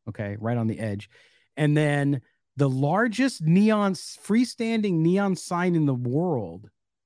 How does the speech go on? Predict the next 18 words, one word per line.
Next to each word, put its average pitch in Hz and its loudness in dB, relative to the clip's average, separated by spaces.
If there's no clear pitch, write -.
is 147 0
the 135 -2
In-N-Out 160 0
sign 127 -2
right 139 0
off 139 -2
of 135 -4
Tropicana 131 -2
and 117 -2
I 117 -2
fifteen, 117 -2
just 131 -4
down 139 0
the 123 0
way 123 0
from 117 -6
Allegiant 107 -4
Stadium. 90 -8